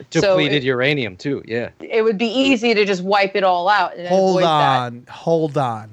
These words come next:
Speaker 3: What do you mean depleted uranium?
Speaker 2: All right. During the Gulf War, you know, uranium is super heavy.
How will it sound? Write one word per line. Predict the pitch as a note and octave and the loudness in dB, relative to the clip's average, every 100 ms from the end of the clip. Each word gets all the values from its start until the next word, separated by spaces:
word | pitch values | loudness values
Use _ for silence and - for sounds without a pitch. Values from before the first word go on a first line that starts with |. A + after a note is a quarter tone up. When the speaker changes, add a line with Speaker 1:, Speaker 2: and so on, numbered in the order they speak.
| A#2+ | -8
Speaker 3:
What | E3 | -4
do | |
you | F#3+ | -4
mean | F3 E3 C#3 | -2 -4 -4
depleted | C#3 C3 - D3 D3 C#3 C3+ D3+ | -6 -8 -4 -2 0 0 0 -2
uranium? | C3+ B2 B2 B2 A2+ F#2+ - _ _ _ - | 0 2 0 0 -4 -8 -14 _ _ _ 0
Speaker 2:
All | C#3 | 2
right. | A2+ _ _ - E3+ - - | 2 _ _ -2 -2 -2 -2
During | G3+ A3 | 0 0
the | F#3 | 0
Gulf | F#3 F#3+ - | 0 0 0
War, | C#3+ F3 B2+ G#2+ A2+ _ _ | 0 2 2 -2 -6 _ _
you | - | -2
know, | C#3 C3 _ _ _ | 0 0 _ _ _
uranium | D3+ C#3+ D#3 F#3 D3 B2+ | -2 0 2 2 2 0
is | A2+ | -4
super | - D3 C3 | -2 -2 -2
heavy. | A#2 G#2+ E2 | -4 -4 -10